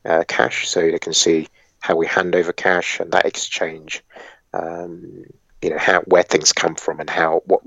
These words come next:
role money really plays. So yeah, that's pretty much. Oh, and I love music. Absolutely love music. So I spend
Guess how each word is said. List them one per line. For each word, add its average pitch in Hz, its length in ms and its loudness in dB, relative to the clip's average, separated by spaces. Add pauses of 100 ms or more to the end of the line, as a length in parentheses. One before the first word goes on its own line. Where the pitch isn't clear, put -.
role 80 160 0
money 80 220 -4
really 78 200 -4
plays. 85 420 0 (680)
So - 160 8
yeah, 156 140 10 (160)
that's - 160 2
pretty 117 180 4
much. 110 140 4
Oh, 139 100 10
and 101 120 8
I - 20 8
love 127 200 6
music. 110 460 -4 (320)
Absolutely 95 680 0
love 87 220 -8
music. 90 340 -8
So - 100 -4
I 85 40 -6
spend 87 380 2